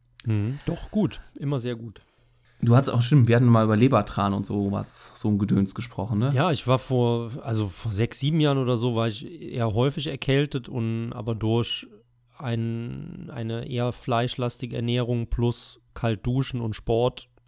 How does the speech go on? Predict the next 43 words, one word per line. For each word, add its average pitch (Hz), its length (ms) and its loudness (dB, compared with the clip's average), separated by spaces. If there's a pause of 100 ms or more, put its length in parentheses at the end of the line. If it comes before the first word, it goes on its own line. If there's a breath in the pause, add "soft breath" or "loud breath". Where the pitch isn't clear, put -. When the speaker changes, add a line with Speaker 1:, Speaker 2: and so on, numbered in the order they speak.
Speaker 1:
habe 117 160 2
ich's 107 60 -4
eigentlich 117 240 0
auf 107 80 0
ein 110 60 2
Minimum 113 360 2
runtergeschraubt 104 800 -2
und 104 100 -6
jetzt 110 160 -10
habe 110 140 -4
ich - 60 -8
so 127 160 -8
ein, 110 180 -6
zwei 120 160 -8
Erkältungen 117 580 -8
im 117 60 -10
Jahr. 120 260 -10 (1500 soft breath)
Speaker 2:
Weil 98 180 2
im 98 100 0
Fleisch 101 280 0
schon 104 120 2
die 98 80 2
ganzen 95 280 -2
Medikamente 98 420 0
drin 101 220 0
sind, 98 180 -2
ne? 120 180 0 (180)
Speaker 1:
Genau, 131 420 2
ja. 113 160 -10 (440 soft breath)
Das 117 160 2
ist 117 160 -2
immer 117 140 0
die 107 140 -4
Theorie 110 480 -2
von 107 160 -6
den, 107 320 -8
von 110 180 -8
den 110 180 -6
Gegnern, 107 520 -2
aber 104 180 -6
ich - 100 -10
bezweifle - 520 -10
es. - 180 -16